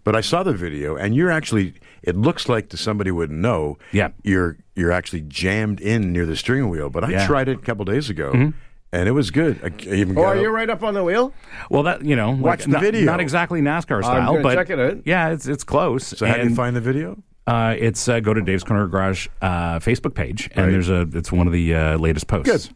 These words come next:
Speaker 2: Uh, or to my YouTube channel, but, uh, it's all there. And, uh, great tips there. If, if, if you haven't, you know, if you don't really feel comfortable behind the wheel, I highly recommend watching my own video.
Speaker 1: Okay,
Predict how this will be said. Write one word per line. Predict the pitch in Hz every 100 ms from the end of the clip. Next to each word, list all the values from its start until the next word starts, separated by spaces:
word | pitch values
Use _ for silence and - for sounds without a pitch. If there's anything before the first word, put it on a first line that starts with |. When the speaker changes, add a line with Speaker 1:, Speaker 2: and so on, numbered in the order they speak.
| -
Speaker 2:
Uh, | 117
or | 110 95
to | 104
my | 98
YouTube | 87 73 85
channel, | 92 120
but, | 160 107 -
uh, | 98
it's | 78 98
all | 131
there. | 160
And, | - 107 107 110
uh, | 104 - - -
great | 147 170
tips | 185 -
there. | 95 80
If, | - -
if, | 101 - -
if | 104 92
you | 98
haven't, | 104 156 165 160 -
you | 127
know, | 131 127
if | 117
you |
don't | 127 147
really | 143 143
feel | 131 135
comfortable | 135 120 127 107
behind | 104 107
the |
wheel, | 107 107 98 - - -
I | 117
highly | 117 123 98
recommend | 98 90 92 82
watching | 80 80
my | 78
own | 76 73
video. | 71 67 71
Speaker 1:
Okay, | - 62